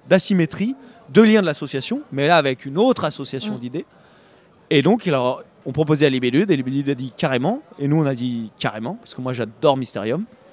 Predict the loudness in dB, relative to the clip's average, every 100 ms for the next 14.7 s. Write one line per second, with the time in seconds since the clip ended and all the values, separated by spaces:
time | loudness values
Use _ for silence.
0 | _ _ _ _ -8 -4 -2 -4 0 4
1 | 4 2 -2 -4 _ _ _ _ -10 -4
2 | -4 -4 -8 -12 -12 -10 -10 -10 -10 -10
3 | -10 -12 -12 -12 -10 -10 -12 -12 -10 -8
4 | -10 -12 -10 -10 -10 -16 -18 -20 -20 -20
5 | -10 -2 0 0 -4 -2 -2 0 0 -2
6 | -4 -6 -8 -8 -12 -16 -12 -8 -2 -2
7 | -4 -8 -6 -6 -8 -8 -4 -4 -4 -6
8 | -6 -8 -4 -6 -4 -6 -2 -2 -2 -4
9 | -6 -8 -6 -4 -4 -4 -6 -8 -6 -6
10 | -4 -4 -4 -6 -4 -4 -4 -6 -6 -6
11 | -8 -18 -6 0 0 0 -2 -4 -6 -8
12 | -8 -8 -8 -8 -6 -4 0 0 0 -4
13 | -2 -2 -2 -4 -6 -8 -12 -10 -6 -4
14 | -4 -6 -6 -4 -4 -4 -6